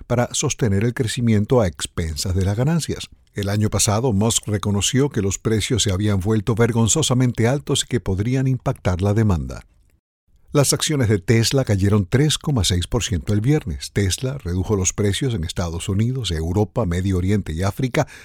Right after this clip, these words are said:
luego de una serie de recortes la semana pasada en Asia. Los recortes de precios aquí en Estados Unidos en los productos más vendidos a escala mundial de Tesla,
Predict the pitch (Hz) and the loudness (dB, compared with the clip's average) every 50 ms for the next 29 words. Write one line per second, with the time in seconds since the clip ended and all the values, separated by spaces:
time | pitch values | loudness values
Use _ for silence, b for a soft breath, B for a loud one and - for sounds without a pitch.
0 | B B - 113 135 151 143 151 147 - 104 95 104 123 135 135 117 - - 113 | B B 2 4 4 4 6 4 2 2 2 0 0 2 2 0 0 0 0 0
1 | 107 123 131 127 131 139 127 135 131 - 117 101 92 - 131 110 113 98 - - | 0 2 0 0 0 0 -2 -2 -2 0 0 -2 0 0 -2 -2 0 -2 -2 -2
2 | 71 73 78 87 90 107 92 - 90 80 90 95 98 - - 127 123 - - 104 | -6 -6 -6 -6 -4 -2 -2 -2 -2 -2 -2 -2 -2 -2 -2 -4 -4 -2 -2 -4
3 | 90 - _ _ _ _ _ _ _ - 104 98 - - 92 90 - - 120 120 | -6 -6 _ _ _ _ _ _ _ -8 -6 -6 -4 -4 -6 -6 -2 2 2 2
4 | 110 - - 101 - 98 87 - - 117 113 104 - 127 101 - - 82 - - | 2 0 -4 -2 -2 -2 -4 -2 -2 0 0 0 0 0 -2 -2 -4 -6 -4 -2
5 | 123 113 104 90 - - - 98 95 90 - - 110 101 110 120 131 151 139 - | -2 0 0 -2 -4 -4 -6 -4 -4 -6 -6 -4 -2 0 0 0 0 0 0 0
6 | 139 98 85 85 - - - 92 90 101 117 107 - 107 92 - 101 117 135 110 | -2 -2 -4 -4 -6 -6 -8 -8 -4 -4 -6 -4 -4 -6 -4 -2 0 0 0 0
7 | 98 98 92 95 95 147 170 147 117 85 - 90 80 82 - - - 101 107 104 | 0 0 0 0 0 -2 -2 -2 -2 -2 -2 -4 -6 -8 -10 -8 -6 -4 -2 -2
8 | 98 90 90 92 92 98 95 98 90 92 90 - 113 104 95 - 135 131 | -2 -2 -2 -2 -2 -2 -2 -2 -4 -6 -4 0 -2 -2 0 0 -4 -4